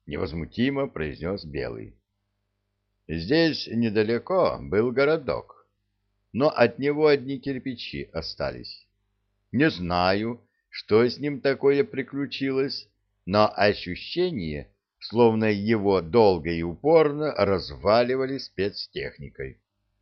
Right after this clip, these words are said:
Развалили, не развалили — это дело бывших хозяев». Котельную они нам оставили, и на этом спасибо. Разумеется, в этой котельной ни хрена вы не найдете,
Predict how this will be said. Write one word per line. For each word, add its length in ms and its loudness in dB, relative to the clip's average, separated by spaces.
Развалили, 1000 2
не 140 0
развалили — 800 -2
это 280 -4
дело 360 2
бывших 440 -4
хозяев». 580 -4
Котельную 720 2
они 400 -2
нам 280 2
оставили, 760 -6
и 100 0
на 80 2
этом 440 2
спасибо. 680 -8
Разумеется, 960 2
в 80 2
этой 240 4
котельной 640 0
ни 160 2
хрена 420 2
вы 160 -2
не 140 -4
найдете, 640 -6